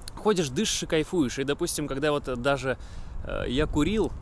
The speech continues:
м, выходя на улицу, не покурив с утра, а просто встал, проснулся и пошел гулять с собакой. Я такой думаю, хожу, вдыхаю полной грудью и думаю, «Блин, как же это кайфово ощущать именно вот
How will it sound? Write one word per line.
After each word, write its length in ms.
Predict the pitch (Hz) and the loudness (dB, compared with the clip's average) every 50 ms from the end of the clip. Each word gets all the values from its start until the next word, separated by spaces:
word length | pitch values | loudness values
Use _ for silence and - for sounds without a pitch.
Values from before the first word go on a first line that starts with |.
| - | -6
м, 360 | 123 120 120 117 117 117 117 120 | -4 -4 -2 0 0 0 2 2
выходя 300 | 131 - - 160 160 156 | 2 2 2 2 2 2
на 80 | 139 | 4
улицу, 600 | 139 156 208 220 190 151 - - 131 113 104 95 - - - - - - - - | 2 2 2 2 0 0 0 0 0 0 0 0 -2 -6 -8 -8 -10 -8 -4 0
не 140 | 139 151 151 | 2 4 4
покурив 380 | - 151 - - 160 156 139 - | 4 4 2 4 4 4 4 4
с 80 | - | 2
утра, 280 | - 135 - 214 233 202 | 2 2 2 2 2 4
а 40 | 151 | 4
просто 360 | - 147 147 - - 123 107 - - - - - - - - - - | 2 2 0 0 0 0 0 0 0 0 2 2 2 0 0 -4 -4
встал, 300 | - - - - 214 220 | -4 -4 0 2 2 4
проснулся 420 | 214 - 135 - - 208 - - 151 | 4 4 4 4 4 4 4 2 2
и 20 | |
пошел 220 | - 170 - 180 | 2 2 2 2
гулять 240 | 156 135 127 120 110 | 2 4 4 4 4
с 60 | - | 4
собакой. 420 | - 135 127 135 127 117 - 98 - - - - - - - - - - - - | 2 4 2 2 2 0 -2 -4 -6 -2 0 0 0 0 -2 -6 -8 -8 -4 0
Я 140 | 160 151 | 2 2
такой 220 | 151 156 - 156 151 | 2 2 2 2 2
думаю, 360 | 151 151 143 135 123 117 107 - - - - - - - - - - - - - - - - - - - - - - | 2 2 4 2 2 2 2 0 0 -2 -6 -8 -8 -6 -6 -6 -6 -6 -8 -8 -10 -12 -14 -14 -14 -14 -14 -10 -2
хожу, 380 | - 156 156 160 226 233 - - - - - - - - - - - - - - - - - - - - - - - - - - - - - - | 0 2 4 4 4 4 4 2 0 0 -2 -4 -6 -8 -8 -8 -6 -6 -6 -4 -4 -6 -6 -6 -6 -8 -8 -8 -8 -8 -6 -6 -8 -10 -10 -8
вдыхаю 480 | - - 120 120 147 147 196 196 175 160 | -6 -4 -2 0 0 2 4 4 4 4
полной 260 | 147 170 165 160 160 | 4 2 2 4 2
грудью 260 | 160 180 208 - - | 4 2 2 4 4
и 40 | 160 | 2
думаю, 160 | 151 156 151 | 2 2 2
«Блин, 320 | 143 135 175 196 196 175 165 | 2 2 4 4 4 4 4
как 120 | 196 214 | 4 4
же 100 | 190 208 | 4 4
это 100 | 208 202 | 2 4
кайфово 420 | 202 214 196 - - 233 196 165 151 | 2 2 2 2 2 2 4 4 2
ощущать 540 | 147 - 156 147 - - 208 196 165 - | 2 0 0 -2 0 0 0 0 0 0
именно 200 | 156 147 143 143 | 0 0 0 2
вот 140 | 139 139 139 | 0 0 -2